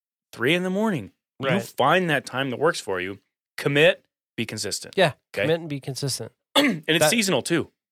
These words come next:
Speaker 1: right? If you have to move it around 'cause of a
Speaker 2: Sure.
Speaker 1: season or whatever, work that out, man.
Speaker 2: But we, we, and we've talked about this. And again,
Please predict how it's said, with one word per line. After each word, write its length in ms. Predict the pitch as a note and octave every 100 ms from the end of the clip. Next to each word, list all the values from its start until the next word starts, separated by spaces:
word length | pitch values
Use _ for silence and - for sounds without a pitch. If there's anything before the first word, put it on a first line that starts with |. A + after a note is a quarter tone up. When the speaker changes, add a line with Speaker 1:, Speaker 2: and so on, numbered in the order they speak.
| _ -
Speaker 1:
right? 180 | G3 -
If 100 | F#3
you 60 |
have 60 | C4
to 40 |
move 140 | F#3 C#3
it 60 | B2
around 440 | A#2 A2 G#2+ F#2 _ _
'cause 180 | - G2+
of 120 | G2 - _ _ _ -
a 60 |
Speaker 2:
Sure. 180 | G2 -
Speaker 1:
season 260 | A3 G3 C3
or 80 | A2
whatever, 380 | G#2+ G#3 A#3+ - -
work 160 | -
that 120 | D#3+ G3
out, 180 | C4+
man. 280 | - F#3 G3+ - - - A2+ -
Speaker 2:
But 300 | G3+ - F#3
we, 260 | E3 A#3+
we, 220 | G3 G3+
and 160 | G3+ D#3+
we've 160 | F3 -
talked 260 | B2 A2
about 160 | A2+ G#2+
this. 160 | G#2 -
And 160 | F3
again, 300 | D#3 C3+ A2+